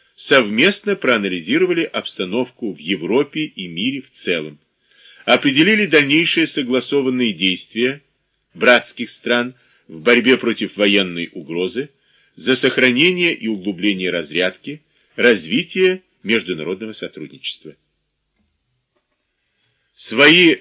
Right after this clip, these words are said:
выводы и соображения – участники совещания изложили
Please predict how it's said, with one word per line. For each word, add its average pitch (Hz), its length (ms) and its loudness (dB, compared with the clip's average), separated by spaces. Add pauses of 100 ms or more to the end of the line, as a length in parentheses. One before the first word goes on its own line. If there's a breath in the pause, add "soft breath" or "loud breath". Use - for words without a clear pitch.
выводы 110 580 2
и 104 160 -6
соображения – 98 880 -2 (640 soft breath)
участники 180 500 -2
совещания 151 760 0 (140)
изложили 131 680 0